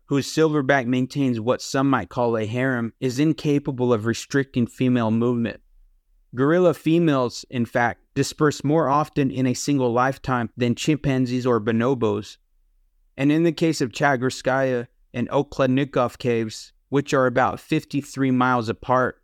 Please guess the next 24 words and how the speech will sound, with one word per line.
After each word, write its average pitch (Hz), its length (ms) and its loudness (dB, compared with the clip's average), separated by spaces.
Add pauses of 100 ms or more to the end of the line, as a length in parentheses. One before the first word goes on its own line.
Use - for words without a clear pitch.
(220)
in 117 180 -2
Russia's 123 400 0
Altai 120 440 0
region, 110 460 -2 (200)
it 151 120 0
appears 156 480 0
that 135 300 -2
the 123 120 0
little 143 380 2
gene 135 340 0
flow 131 280 0
that 117 160 0
occurred 127 440 -2
between 123 400 -2
the 110 80 -2
groups 117 460 -2 (160)
is 123 200 -2
due 151 280 2
to 139 160 -4
female 135 480 2
migration. 110 720 0 (880)
Skov 156 500 0
et 135 220 -2
al. 139 340 2